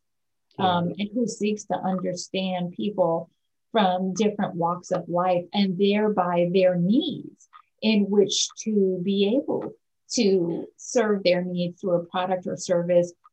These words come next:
Speaker 2: or to create a new product or service that, that does fill their needs. So it's, it's, it's a head scratcher sometimes for me when,
Speaker 1: Well,
Speaker 2: when
Speaker 1: I
Speaker 2: people are that way and are okay with being that way.
Speaker 1: Yeah, I, I think,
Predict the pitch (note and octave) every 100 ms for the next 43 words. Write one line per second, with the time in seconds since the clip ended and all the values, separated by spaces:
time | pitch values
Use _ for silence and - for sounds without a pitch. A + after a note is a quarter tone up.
0 | _ - C4 B3+ B3 A#3+ - G#3 G3 G#3
1 | D4+ B4 - - G3+ F#3 F3+ F#3+ F3 F3
2 | F3 F3 - E3 D#3+ E3 - - _ _
3 | _ G3 G#3 F#3+ F3 E3 - - F#3+ F#3+
4 | E3+ - G3 F3+ E3+ F3 - - - G3+
5 | F3+ D#3+ D#3+ E3 D#3 - - _ - -
6 | G#3+ G3 F#3+ - G3 G3+ G3+ _ _ _
7 | _ _ _ _ B3+ B3 - _ A#3 A3
8 | A3 G#3 C#4 C4+ - - E3+ E3 D#3 -
9 | E3 D#3 G#2+ - - - E3+ F3 - G3+
10 | - - - F#3+ F3+ E3 - G3 F#3+ -
11 | G3+ F#3+ F3 D#3+ E3 F#3 - _ - F3
12 | F3+ - F#3+ F3 F3 F3 F#3+ G3 A3 A#3+
13 | A#3 G#3+ C#4 A3+ E3 E3 - D#3 E3+ -
14 | - - A2+ C3+ B2 A2+ B2 G#2+ B2+ -
15 | C3+